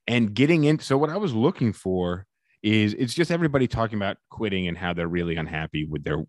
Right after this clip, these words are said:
work conditions. What I was looking for is an answer to what are these people doing for money? And I thought there might have been like, "Oh, here's some things that you can do that don't require working nine to five."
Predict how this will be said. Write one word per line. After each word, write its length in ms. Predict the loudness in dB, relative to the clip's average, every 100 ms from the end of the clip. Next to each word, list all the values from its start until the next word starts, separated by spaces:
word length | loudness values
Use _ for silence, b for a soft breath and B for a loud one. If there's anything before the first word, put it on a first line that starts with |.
| -8
work 240 | -8 -6
conditions. 560 | -8 -10 -10 -12 -16 -18 b b b
What 100 | 4
I 60 | 6
was 160 | 8
looking 260 | 8 6 4
for 320 | 4 4 4
is 540 | 4 4 2 0 -8 -14 _ _ _ _ _ _ _ _ _ -4
an 160 | -2 2
answer 400 | 2 2 0 -2
to 380 | 0 0 2 2
what 220 | 4 6
are 40 |
these 160 | 6 4
people 240 | 2 2
doing 280 | 2 2 0
for 120 | 0
money? 380 | 0 0 0 -8 _
And 80 | -8
I 120 | -8
thought 260 | -2 -2 0
there 100 | -2
might 180 | 0 -2
have 100 | -4
been 180 | -4
like, 180 | -4 -2
"Oh, 160 | 0 0
here's 320 | 0 -4 -4
some 120 | -8
things 220 | -6 -6
that 60 | -4
you 120 | -4
can 120 | -2 2
do 200 | 4 4
that 200 | 4 2
don't 180 | -2
require 480 | -2 -2 0 2 0 -2
working 280 | -4 -2
nine 160 | -4 -6
to 60 | -8
five." 280 | -6 -6